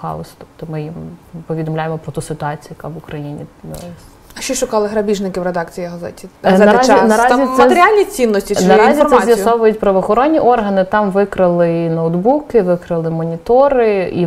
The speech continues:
Speaker 1: двічі заходили, ну, тобто, м, і поводили себе дуже зухвало і нахабно, тобто, можливо, редактор пов'язується в тому числі з професійною діяльністю, можливо, хотіли залякати, можливо, захоті-, хотіли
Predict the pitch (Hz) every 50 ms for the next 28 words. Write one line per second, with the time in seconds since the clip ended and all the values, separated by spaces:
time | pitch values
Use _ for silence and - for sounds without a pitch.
0 | 165 - - 117 160 151 147 160 202 233 233 - - 196 165 160 160 - - -
1 | 208 247 247 214 190 175 170 170 165 165 170 180 180 170 160 - 156 156 - -
2 | - 170 165 160 156 165 - - - 170 160 160 147 - - - 160 156 - -
3 | 180 165 170 180 180 170 160 160 165 160 - 175 165 165 165 165 170 156 160 151
4 | 147 156 151 - - 165 170 165 160 156 156 151 151 156 156 - - 214 220 240
5 | 220 226 220 196 190 - 165 160 - - - 165 165 - - - - - - -
6 | _ _ - - - - - - - - - - 190 170 175 165 - 180 196 196
7 | 185 180 175 175 - - 165 170 165 175 175 170 - - 170 165 - 170 160 170
8 | 170 165 160 - 165 160 156 - 156 151 - 165 160 160 160 156 - - - 165
9 | 160 - - 160 - - - - - 233 240 254 247 233 202 208 208 214 208 208
10 | 208 196 185 - - - 165 156 151 165 165 165 160 160 - 151 - - 165 156
11 | 160 156 - 156 160 156 - 214 214 220 220 - 180 175 170 160 - 170 165 165
12 | 165 - 156 - - - - - - 160 - - 160 - - 170 160 165